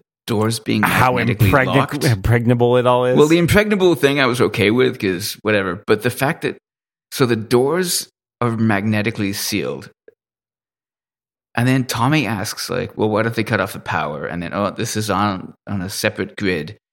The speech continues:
Speaker 1: Did we need that much explanation for the doors, which don't factor into the rest of the scene?
Speaker 2: It seems like overkill, but I think it's intended to show his, like, false sense of security, right?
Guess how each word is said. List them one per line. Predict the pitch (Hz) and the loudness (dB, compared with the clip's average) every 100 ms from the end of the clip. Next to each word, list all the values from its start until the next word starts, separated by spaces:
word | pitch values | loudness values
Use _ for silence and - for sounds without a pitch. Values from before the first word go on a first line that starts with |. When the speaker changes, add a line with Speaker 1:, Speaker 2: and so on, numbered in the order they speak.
| _ _ _ _ _ _ - | _ _ _ _ _ _ -4
Speaker 1:
Did | 170 156 | -2 2
we | 165 | 2
need | 143 156 214 214 | 2 2 0 0
that | 185 170 | -2 -2
much | 156 - | -4 -2
explanation | 131 - - 113 117 139 127 123 127 _ _ _ _ _ | -2 -2 -2 0 0 0 -2 -2 -4 _ _ _ _ _
for | - | -8
the | 107 | -4
doors, | 95 98 95 110 107 - - | -4 -2 0 -2 -4 -8 -8
which | 101 95 - - - _ _ _ _ _ _ _ _ _ _ _ _ _ _ _ _ _ _ _ _ _ _ | -6 -6 -6 -6 -10 _ _ _ _ _ _ _ _ _ _ _ _ _ _ _ _ _ _ _ _ _ _
don't | - 120 117 | -2 -2 -2
factor | 120 - 87 | -6 -4 -4
into | 90 107 | -4 -4
the | 80 | -6
rest | 73 - 95 | -6 -8 -10
of | |
the | 92 | -10
scene? | 78 78 107 117 _ _ - - | -8 -6 -8 -10 _ _ -12 -2
Speaker 2:
It | 147 - | 0 2
seems | 151 131 | 2 2
like | 135 | 2
overkill, | 117 110 110 117 107 | 2 0 0 0 2
but | 107 | 0
I | 104 | 0
think | 117 107 | 0 -2
it's | - | -4
intended | 104 120 107 95 | -2 0 0 0
to | - | -4
show | - 107 98 95 98 | 0 2 2 -2 -2
his, | 104 101 98 | -2 -2 -2
like, | 92 87 | -4 -4
false | - 117 107 | -2 -2 -2
sense | 110 95 | -2 -2
of | 101 | -4
security, | 92 - 98 87 | -6 -4 -4 -4
right? | 90 95 104 | -4 -2 -4